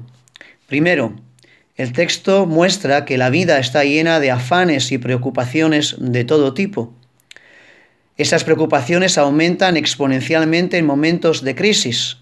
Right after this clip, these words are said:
como el que ahora estamos viviendo. Nosotros, como hijos de Dios, no estamos exentos de ellas. También nos afectan, también nos golpean. Sin embargo, número dos, estas preocupaciones no deberían afectarnos en la misma forma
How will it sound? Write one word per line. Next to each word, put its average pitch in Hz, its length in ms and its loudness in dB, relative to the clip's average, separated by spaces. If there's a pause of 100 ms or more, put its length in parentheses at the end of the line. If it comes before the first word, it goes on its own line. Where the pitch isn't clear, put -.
(120)
como 127 300 -2
el 123 100 -2
que 135 120 0
ahora 135 140 2
estamos 139 360 0
viviendo. 135 600 0 (1400)
Nosotros, 190 460 2
como 156 220 2
hijos 170 220 0
de 156 100 4
Dios, 170 300 2
no 160 240 4
estamos 160 500 0
exentos 147 560 0
de 120 220 0
ellas. 110 240 -4
También 135 480 0
nos 185 160 0
afectan, 165 800 -2 (580)
también 143 560 2
nos 123 160 -2
golpean. 110 640 -10 (640)
Sin 151 260 -2
embargo, 156 720 2 (240)
número 165 400 0
dos, 151 400 0 (540)
estas 196 340 2
preocupaciones 175 920 -2
no 151 360 2
deberían 180 480 2
afectarnos 143 800 0
en 139 220 0
la 135 120 2
misma 160 440 0
forma 147 680 2